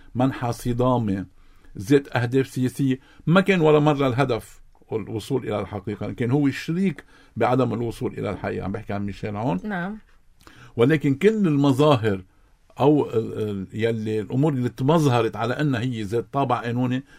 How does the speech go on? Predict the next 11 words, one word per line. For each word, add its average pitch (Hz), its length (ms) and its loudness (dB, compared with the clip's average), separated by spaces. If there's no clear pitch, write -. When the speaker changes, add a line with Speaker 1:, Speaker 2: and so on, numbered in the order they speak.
Speaker 1:
هي 123 100 -4
صراحة 123 340 -4
كان 110 380 -8
ذات 110 300 -6
طابع 104 320 -4
صراع 139 720 0
منطلقه 151 720 4
سياسي 127 480 0
مش 127 220 -4
قانوني، 117 480 -2
منطلقه 127 760 2